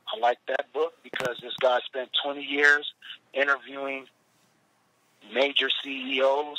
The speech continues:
and major success, successful, uh, athletes and just successful people, period. All people that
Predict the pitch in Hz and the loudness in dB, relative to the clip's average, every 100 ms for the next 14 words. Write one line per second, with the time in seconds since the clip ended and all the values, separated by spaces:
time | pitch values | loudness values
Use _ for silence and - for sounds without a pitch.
0 | - 113 104 113 131 135 131 - - - | -10 -10 -8 -6 -4 -2 -2 -4 -6 2
1 | 139 135 - _ _ - 147 139 - 131 | 2 2 -8 _ _ -2 2 0 0 -6
2 | 127 123 123 123 113 127 139 - 135 139 | -4 -2 0 0 2 4 4 2 -8 -8
3 | 135 - 107 98 - - - 151 147 - | -8 -10 -10 -12 -16 -12 -2 0 0 -2
4 | - 147 135 - 156 - - - 151 156 | -8 -6 -4 2 2 2 -6 -6 -8 -8
5 | 123 - - 151 147 120 90 85 _ - | -8 -4 -4 -2 -4 -4 -10 -18 _ -20
6 | - - _ _ - - 147 160 160 160 | -20 -20 _ _ -4 6 6 6 2 -4
7 | 139 139 127 | -2 2 2